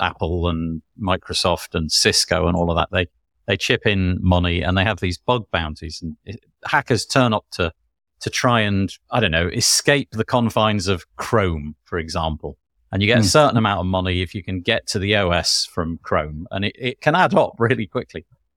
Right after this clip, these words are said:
Speaker 1: The, the things that these guys can do, so they sit at a terminal, they sit at a computer which is brand new, so they can't bring in their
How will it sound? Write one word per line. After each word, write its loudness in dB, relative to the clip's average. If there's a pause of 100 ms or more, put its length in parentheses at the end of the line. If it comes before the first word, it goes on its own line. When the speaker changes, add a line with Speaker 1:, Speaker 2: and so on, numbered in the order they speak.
(140)
Speaker 1:
The, -6
the 4
things 4
that 4
these 2
guys 2
can 0
do, 4
so 4
they 6
sit 2
at -4
a -2
terminal, -2
they -4
sit 2
at 0
a 0
computer 0
which -6
is -6
brand 2
new, 0
so -6
they 0
can't -2
bring 2
in -2
their -2